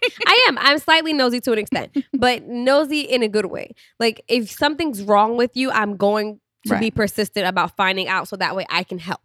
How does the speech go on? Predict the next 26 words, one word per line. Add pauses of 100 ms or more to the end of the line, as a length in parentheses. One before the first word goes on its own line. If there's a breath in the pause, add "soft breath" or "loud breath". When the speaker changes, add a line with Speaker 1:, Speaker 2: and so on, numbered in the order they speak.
Speaker 2:
in
some
type
of
way.
That's
Speaker 1:
Mm-hmm.
Speaker 2:
my
type
of
nosy. (560 soft breath)
So
whatever, (100)
things,
uh,
you
know,
came
out
and (840)
we
just
kinda
cl-,
like,
it